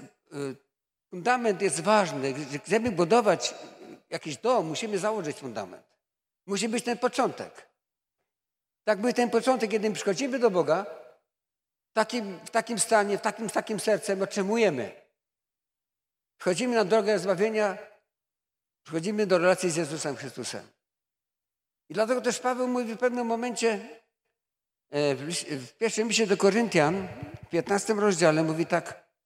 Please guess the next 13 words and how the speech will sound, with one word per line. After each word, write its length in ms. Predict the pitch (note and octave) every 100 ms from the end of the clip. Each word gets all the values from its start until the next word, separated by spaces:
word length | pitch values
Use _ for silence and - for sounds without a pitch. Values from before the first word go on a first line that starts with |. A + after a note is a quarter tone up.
| _ _ - - _
„Przypominam 800 | - A3 - F#3+ A#3+ G#3+ C#3 B2
wam 420 | B2+ D3+ D#3 D#3+ F3 _ _ _ _ _ -
Ewangelię”. 720 | C#3 C#3 C3 C3 A#2 F2+ - _ _ _ _ _ _ _ _ _ _ _ _ _ _ _ _ _ _ _ _ _ -
Przypominam 600 | G3+ F#3 G#3 A3+ A3+ G#3+
wam 200 | G#3 G#3
Ewangelię. 680 | G3 F#3+ G3 F#3+ A#2 - _ _ _ _ _ _ _ _ _ _ _ _ _ _ _ _ _ _ _ _ _ _ _ _ _ _ _ _ _ _ _ _ _ _ _ _ _ _ _ _ _ _ _ _ _ _ _ _ _ _ -
I 80 |
tam 160 | C#3 D#3+
mówi 480 | D#3 D3+ D#3 D3 C3+ _ _ _ _ _ _ _ _ _ -
o 60 |
śmierci 460 | A2+ D3+ E3 D#3+ F3+
Pana 200 | D#3+ D3+
Jezusa, 560 | C#3 C#3+ - C#3+ C#3+